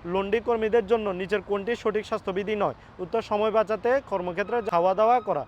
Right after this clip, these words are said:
আপনি সময় বাঁচাতে কর্মক্ষেত্রে যেখানে আপনি কাজ করেন ওইখানে খাওয়া, খাওয়া দাওয়া করা হচ্ছে কি লন্ড্রি কর্মীদের জন্য সঠিক স্বাস্থ্যবিধি নয়।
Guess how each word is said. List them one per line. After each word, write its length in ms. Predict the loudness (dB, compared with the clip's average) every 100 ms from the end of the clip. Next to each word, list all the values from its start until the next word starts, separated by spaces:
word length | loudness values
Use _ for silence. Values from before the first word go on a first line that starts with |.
| -10 -8
আপনি 260 | -6 -6 -6
সময় 320 | -4 -2 2
বাঁচাতে 380 | 0 0 -2 -4
কর্মক্ষেত্রে 800 | -4 -6 -6 -6 -4 2 2 0 -4
যেখানে 340 | -6 -4 -2
আপনি 200 | -4 -4
কাজ 180 | -4 -4 -6
করেন 200 | -6 -6
ওইখানে 260 | -6 -6
খাওয়া, 360 | -4 -2 -2 -6 -12 -16 -6
খাওয়া 180 | -4 0
দাওয়া 180 | 0 0
করা 240 | 0 2
হচ্ছে 380 | 2 0 2 2 2 -14 -20 -12
কি 240 | -2 0 0 -8 -20 -14
লন্ড্রি 280 | -4 -2 0
কর্মীদের 440 | 0 0 0 -2 0
জন্য 380 | 0 2 0 -2 -12 -20 -20 -20 -20 -6
সঠিক 360 | -4 0 -2 0
স্বাস্থ্যবিধি 680 | -4 0 -2 0 -2 -4 0
নয়। 260 | 0 0